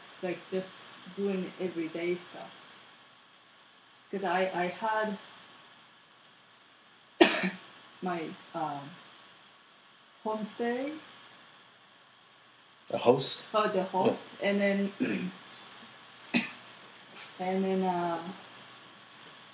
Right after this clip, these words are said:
Speaker 1: they had, well, it was a, a single mo-, mom with two kids, and they had a whole bunch of kittens in the house, and, and, uh,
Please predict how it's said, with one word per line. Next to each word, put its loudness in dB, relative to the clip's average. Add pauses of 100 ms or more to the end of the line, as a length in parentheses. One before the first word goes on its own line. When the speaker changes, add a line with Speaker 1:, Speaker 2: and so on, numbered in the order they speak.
(300)
Speaker 1:
they 2
had, 2 (880)
well, 0
it 4
was 2
a, 0 (300)
a 0
single 0
mo-, 2 (100)
mom 0 (200)
with 2 (100)
two -2
kids, -2 (360)
and 0
they 0
had -4
a -6
whole -2
bunch -6
of -4 (440)
kittens 0
in 0
the -4
house, -6 (140)
and, -4 (880)
and, -2
uh, -2